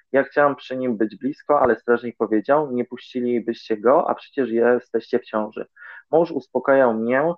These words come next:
i powiedział: "Ziuta, dbaj o zdrowie, e, swoje dzie-, e, swoje i dziecka, o ile urodzi się żywe". Przytuliłam się do męża przez kratę, a mąż poprosił, żebym przeżyła.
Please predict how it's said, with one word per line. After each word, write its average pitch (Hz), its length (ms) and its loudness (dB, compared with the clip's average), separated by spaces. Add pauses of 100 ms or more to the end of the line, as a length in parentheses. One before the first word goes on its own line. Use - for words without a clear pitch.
(260)
i 120 80 -6
powiedział: 117 580 4
"Ziuta, 131 400 2
dbaj 147 380 2
o 123 100 0
zdrowie, 120 380 2
e, 110 540 0
swoje 120 300 0
dzie-, 123 180 0 (120)
e, 113 200 -4
swoje 123 420 2
i - 120 -8
dziecka, 170 540 0 (280)
o - 80 4
ile 147 180 6
urodzi 123 260 2
się 123 260 -6
żywe". 104 320 -4
Przytuliłam 147 560 -2
się 123 180 -10
do 120 100 2
męża 120 280 -2
przez - 240 -12
kratę, 139 340 2
a - 100 -2
mąż 120 280 0
poprosił, 127 580 -2 (340)
żebym 123 220 2
przeżyła. 107 500 -6